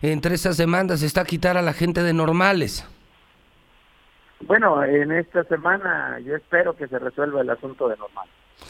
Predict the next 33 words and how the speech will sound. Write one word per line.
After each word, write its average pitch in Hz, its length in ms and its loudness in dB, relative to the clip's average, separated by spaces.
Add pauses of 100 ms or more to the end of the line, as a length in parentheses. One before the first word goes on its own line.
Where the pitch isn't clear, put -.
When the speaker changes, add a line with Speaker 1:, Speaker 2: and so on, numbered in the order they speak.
(400)
Speaker 1:
Profesor, 151 420 0
estaremos 196 460 2
atentos 190 540 2
a 175 60 2
lo 160 120 2
que 165 120 -2
ocurra. 175 360 2
Me 175 120 4
dice 196 200 0
usted, 202 240 2
eso 180 220 2
sí, 214 180 2
no 208 180 6
se 208 120 4
mueven. 196 480 4 (1160)
Speaker 2:
Bueno, 180 540 4
mi 135 140 -4
compromiso 156 720 0
desde 127 160 -4
el 127 40 -6
día 156 140 2
que 165 160 -4
llegué 143 400 4
es 147 100 -4
estar 156 320 2
al 143 120 2
lado 156 220 2
de 135 80 -6
los 123 120 -10
trabajadores 127 640 0
de 131 120 -4
la 123 80 0
educación, 147 580 0